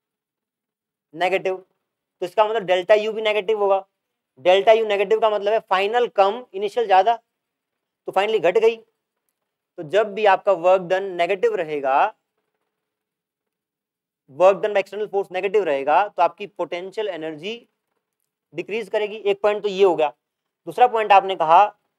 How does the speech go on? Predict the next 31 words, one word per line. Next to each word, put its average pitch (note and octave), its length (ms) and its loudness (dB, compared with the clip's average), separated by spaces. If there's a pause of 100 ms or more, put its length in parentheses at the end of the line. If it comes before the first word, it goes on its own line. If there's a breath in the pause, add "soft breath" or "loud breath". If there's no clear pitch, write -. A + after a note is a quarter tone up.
(160)
मयंक F3 220 -4
ने F#3+ 60 -6
जैसे F3 140 -6
बताया F3 320 2 (580)
कि G#3+ 120 -10
आप F#3+ 360 6 (420)
conservative G#3 760 2
force G#3 460 2
कौन G#3+ 200 -6
सा B3 140 2
है, G#3 100 8
Earth F#3+ 260 4
का G3+ 180 6
है, C#3+ 160 0 (500)
और D#3+ 60 -6
वो F#3+ 60 2
अंदर G3+ 180 -2
की B3 60 -2
तरफ A#3+ 160 2
लग F3+ 100 2
रहा C#3+ 120 0
है। B2 120 -6 (340)
जब F3+ 260 -2
भी A#3 120 0
आपका A3+ 260 4
object F#3 360 0
conservative G#3 580 0 (100)
force G3 260 0
के A3 100 -6
along G3+ 400 0
जाएगा D3 440 2